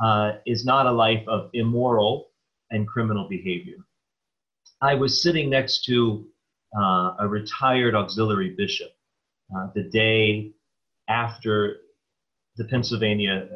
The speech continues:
grand jury report came out. And, you know, this is an old retired bishop who's, who's seen it all. And, you know,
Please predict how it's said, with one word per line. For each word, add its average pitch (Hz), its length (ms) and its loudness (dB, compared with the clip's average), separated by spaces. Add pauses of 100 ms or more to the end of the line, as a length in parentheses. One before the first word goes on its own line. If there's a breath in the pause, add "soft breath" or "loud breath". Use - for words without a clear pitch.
(160)
grand 101 300 2
jury 101 280 0
report 92 560 -8
came 90 180 -10
out. - 220 -16 (100)
And, 180 80 -20 (560)
you 226 100 2
know, 208 200 6
this 214 180 0
is 180 100 0
an 165 200 -2
old 180 500 6
retired 135 760 0
bishop 113 380 -4
who's, 110 420 -10
who's 131 280 -6
seen 156 220 -4
it 135 120 0
all. 110 380 4
And, 92 140 -6 (600)
you 151 140 -2
know, 151 360 0